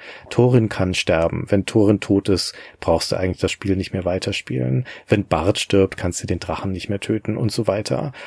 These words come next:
Und es kann dir passieren, dass du im Laufe deines Abenteuers immer weiter nach Osten gehst und triffst auf jemanden, wie zum Beispiel den Butler,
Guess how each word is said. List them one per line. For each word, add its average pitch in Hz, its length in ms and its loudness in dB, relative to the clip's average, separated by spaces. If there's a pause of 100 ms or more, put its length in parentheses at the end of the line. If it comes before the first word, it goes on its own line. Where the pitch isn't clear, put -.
(120)
Und 110 140 4
es - 120 2
kann 135 300 4
dir 220 160 2
passieren, 180 800 0 (260)
dass 120 300 0
du 143 320 4
im 117 180 0
Laufe 117 420 4
deines 113 480 0
Abenteuers 113 680 2
immer 101 180 2
weiter 98 240 0
nach 87 140 -2
Osten 120 360 -2
gehst 117 300 -2
und 95 100 -8
triffst - 400 -2
auf 107 200 0
jemanden, 110 540 2
wie 104 120 0
zum 104 180 -4
Beispiel 98 380 0
den 87 180 -4
Butler, 113 640 4